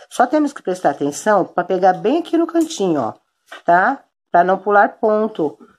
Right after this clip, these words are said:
porque senão ele vai dar diferença, vai começar a encolher em vez de aumentar. Vai dar diferença. Aí, vem aqui nas argolinhas de fora.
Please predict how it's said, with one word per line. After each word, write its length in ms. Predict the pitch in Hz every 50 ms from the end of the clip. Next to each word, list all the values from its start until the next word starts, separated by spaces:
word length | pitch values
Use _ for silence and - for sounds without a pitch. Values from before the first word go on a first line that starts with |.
| _ _ _ -
porque 280 | - 170 170 - 185 190
senão 320 | 190 - 180 180 180 185
ele 80 | 185 190
vai 160 | 190 190 185
dar 120 | 185 175
diferença, 640 | 175 - - - 208 202 196 185 185 190 190 - 196
vai 140 | 196 196
começar 600 | 190 - 214 214 208 208 - - 196 196 196 214 -
a 160 | - 180 180
encolher 580 | 175 185 185 - - 226 226 233 208 180 180 180
em 80 | 190 190
vez 160 | 190 196 190
de 60 | 196
aumentar. 580 | 208 202 214 254 294 285 - 180 139 110 - _ _ _ _ _ _ _ _ _ -
Vai 120 | 131 135
dar 140 | 135 147 147
diferença. 640 | 143 - - - 214 226 226 170 123 123 - - 123
Aí, 100 | 131 139
vem 140 | 135 139 143
aqui 240 | 143 - - 170
nas 140 | 185 185 180
argolinhas 520 | 185 170 170 165 160 156 147 151 143 143 143
de 80 | 156
fora. 580 | - - - 135 131 139 151 156 196 240 285